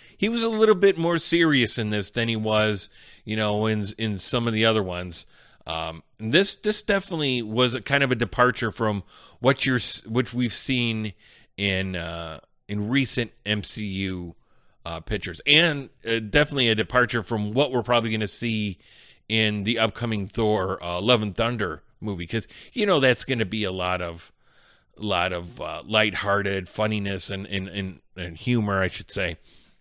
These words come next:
which is fine, which is fine. But it was nice that this movie took kind of a darker, more serious, somber tone.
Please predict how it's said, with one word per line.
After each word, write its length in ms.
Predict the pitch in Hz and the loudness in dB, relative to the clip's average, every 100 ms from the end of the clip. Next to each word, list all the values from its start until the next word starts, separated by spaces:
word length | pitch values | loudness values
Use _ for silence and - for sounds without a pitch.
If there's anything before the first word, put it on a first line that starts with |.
| _ _ _ _ _ _ _ - | _ _ _ _ _ _ _ -4
which 180 | 139 147 | -2 0
is 140 | 147 | 0
fine, 320 | 135 113 73 - | 0 0 -2 -6
which 160 | 117 135 | -8 -4
is 120 | 143 | -2
fine. 200 | 139 113 | 0 0
But 240 | 95 143 - - 110 | 0 -2 -4 -20 0
it 80 | 156 | 6
was 200 | 175 147 | 8 6
nice 300 | 160 165 151 | 2 0 0
that 120 | 143 | 0
this 200 | 139 127 | 0 0
movie 300 | 120 127 117 | 0 0 0
took 220 | 101 127 - | -2 -4 -2
kind 180 | 120 | -2
of 60 | 110 | 0
a 60 | 95 | -2
darker, 640 | 87 110 107 117 110 98 - - - | 2 4 4 2 2 2 -2 -20 -2
more 200 | 120 107 | 0 0
serious, 600 | - 117 113 107 104 92 | 0 0 2 2 0 -2
somber 440 | - 104 104 98 | -2 0 0 0
tone. 420 | 87 - 95 90 | -4 -6 -6 -6